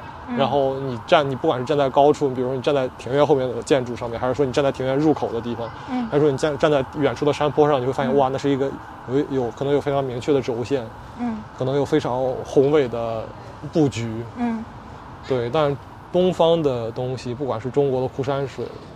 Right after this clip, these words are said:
Speaker 2: 呃，中国的园林、日本的枯山水，然后这些东西，它的接受门槛其实会更高，并不是一个能被普罗大众任何人都能接受到的东西。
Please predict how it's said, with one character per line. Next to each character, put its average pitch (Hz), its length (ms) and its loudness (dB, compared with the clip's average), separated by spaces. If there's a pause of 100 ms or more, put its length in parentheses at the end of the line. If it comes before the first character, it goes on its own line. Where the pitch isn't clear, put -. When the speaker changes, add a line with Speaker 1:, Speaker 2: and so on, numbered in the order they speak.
(140)
Speaker 2:
呃， 147 60 -2
中 165 180 4
国 147 120 6
的 139 100 2
园 127 220 0
林、 120 220 -2
日 143 120 -2
本 120 140 -2
的 120 100 -6
枯 131 140 -6
山 131 220 -2
水， 120 180 -6 (180)
然 120 140 -6
后 113 460 0 (100)
这 123 100 -4
些 127 80 0
东 123 120 -4 (100)
西， 120 100 -6 (800)
它 226 80 4
的 190 120 10
接 208 200 6
受 202 160 6
门 143 160 0
槛 135 200 0
其 113 80 -4
实 127 60 0
会 143 120 2
更 131 240 0
高， 107 240 -4 (300)
并 147 160 2
不 135 60 0
是 135 140 0
一 131 80 0
个 131 100 0
能 127 200 -4
被 127 280 0 (260)
普 127 80 0
罗 117 120 2
大 135 200 4
众 135 260 4 (340)
任 175 200 8
何 - 120 2
人 123 140 -2
都 123 60 -2
能 123 120 -4
接 127 140 0
受 127 160 0
到 123 140 2
的 117 60 -2
东 113 100 -4
西。 127 460 -14